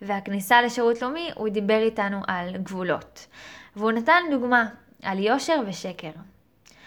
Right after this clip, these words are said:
הוא אמר לנו שהרבה דברים עכשיו במציאות פה בתיכון נראים לנו ברור כמו שקר מוחלט. למשל, אה, לשקר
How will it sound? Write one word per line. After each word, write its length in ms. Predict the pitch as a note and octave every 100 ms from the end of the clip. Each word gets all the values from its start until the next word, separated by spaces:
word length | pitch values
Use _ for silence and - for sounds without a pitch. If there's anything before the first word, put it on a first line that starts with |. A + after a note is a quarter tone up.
| - - -
הוא 80 | B3
אמר 200 | C#4 E4
לנו 120 | D4
שהרבה 400 | A#3 G#3 G3 B3
דברים 520 | B3+ G#3+ F#3+ G3+ C#4 D#4
עכשיו 460 | - - - G3 G#3
במציאות 480 | G#3 G3 F#3+ G3+ G#3
פה 260 | - G3 F#3+
בתיכון 540 | F#3+ F#3 F#3+ - C#4
נראים 240 | C4 A3+ B3+
לנו 320 | C#4 C#4 C4+ - _ _ - F2+
ברור 480 | G3+ G3 A3 D4 C#4+
כמו 240 | A3+ A3
שקר 300 | G#3 G3+ G3+
מוחלט. 480 | G3 F#3 - F#3+ E3+
למשל, 540 | G3 F#3 F#3 A#3 A3+ A3+ A3+ - - - -
אה, 240 | - F#3+ F3+
לשקר 500 | G3 G#3+ G#3 C#4